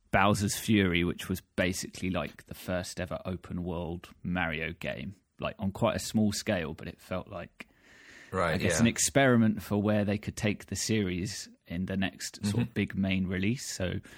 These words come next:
Speaker 1: I thought that was pretty fun and interesting. It's kind of like doing for Mario what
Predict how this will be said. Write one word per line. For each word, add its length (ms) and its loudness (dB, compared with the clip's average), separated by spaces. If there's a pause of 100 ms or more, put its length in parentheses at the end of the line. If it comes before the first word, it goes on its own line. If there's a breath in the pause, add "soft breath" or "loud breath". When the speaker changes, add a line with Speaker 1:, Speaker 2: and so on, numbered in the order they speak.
(420 loud breath)
Speaker 1:
I 60 -4
thought 180 -4
that 120 0
was 120 -6
pretty 260 -4
fun 540 0
and 120 -2
interesting. 720 -2
It's 100 -6
kind 180 0
of 120 -6
like 300 -4 (280)
doing 340 2
for 320 -2
Mario 600 2
what 240 -6